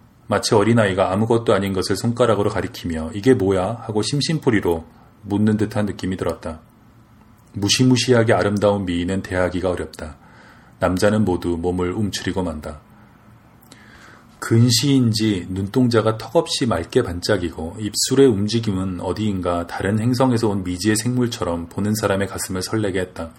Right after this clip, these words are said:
"그냥 보통 비디오야. 내가 왜 이리 부자연스러워?" 하고 내심 고소를 금치 못하면서 또다시 냉담하게 대답하고 말았다.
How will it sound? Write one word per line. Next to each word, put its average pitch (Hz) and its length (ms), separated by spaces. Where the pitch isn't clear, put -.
"그냥 123 300
보통 117 340
비디오야. 95 580
내가 101 280
왜 98 240
이리 107 220
부자연스러워?" 101 800
하고 101 260
내심 98 460
고소를 113 480
금치 107 320
못하면서 92 580
또다시 113 320
냉담하게 98 640
대답하고 92 400
말았다. 82 400